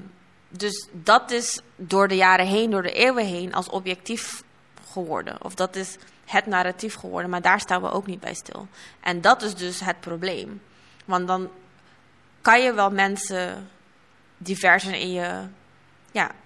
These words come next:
in je vak laten komen, diversere mensen, maar ze hebben het nog steeds over de perspectief van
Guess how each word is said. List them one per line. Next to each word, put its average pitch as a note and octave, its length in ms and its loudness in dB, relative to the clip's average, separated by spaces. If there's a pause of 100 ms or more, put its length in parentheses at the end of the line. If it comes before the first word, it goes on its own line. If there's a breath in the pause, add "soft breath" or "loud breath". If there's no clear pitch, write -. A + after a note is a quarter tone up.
in F#3 120 -4
je F3+ 100 -4
vak - 320 -4
laten F#3+ 360 -2
komen, F#3+ 240 -4
diversere F3+ 480 -2
mensen, F#3+ 420 -6
maar G3+ 340 0 (320)
ze - 160 -6
hebben G3+ 260 0
het G#3 100 -2
nog G3 120 -10
steeds A3+ 240 -4
over F3+ 400 -6 (460)
de - 140 -14
perspectief F#3 840 -4 (640 soft breath)
van F3+ 500 -2